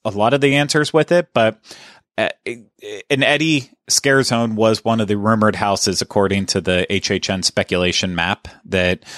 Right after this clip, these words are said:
H H H Nightmares always puts out and, and such, and, you know, is generally extremely reliable, especially when looking at the houses this year. Uh,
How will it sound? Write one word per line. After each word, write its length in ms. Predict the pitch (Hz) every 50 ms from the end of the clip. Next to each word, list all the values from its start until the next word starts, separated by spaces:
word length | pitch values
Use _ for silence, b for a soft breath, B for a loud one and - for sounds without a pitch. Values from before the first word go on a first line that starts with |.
| B B B B B B B
H 200 | - 98 - -
H 200 | 98 92 - -
H 340 | 98 92 87 - - - -
Nightmares 800 | 104 95 92 98 - 101 95 90 87 92 95 - - - - - _ _
always 500 | 101 98 98 95 95 92 92 92 - - - - - -
puts 240 | - 131 110 -
out 300 | 110 107 107 110 107 - _
and, 260 | - 104 101 104 101
and 260 | 104 87 101 101 104 -
such, 360 | - 139 139 139 - - -
and, 260 | 101 98 95 95 85 - - _ -
you 140 | 143 - 98 95
know, 160 | 95 95 95
is 140 | 92 87 -
generally 540 | - 110 104 101 98 95 95 92 90 90
extremely 520 | 90 - - - - 113 107 104 101 95 90
reliable, 600 | 92 95 95 92 92 90 95 95 85 92 92 104
especially 460 | 127 - - - 98 90 - - 90
when 320 | 87 85 90 87 87 90 - _ -
looking 260 | 107 104 - 101 95
at 120 | 92 90
the 80 | - 90
houses 340 | 92 107 101 - - 95 87
this 240 | - 117 120 - -
year. 220 | 85 82 87 101 - _ -
Uh, 180 | - 90 80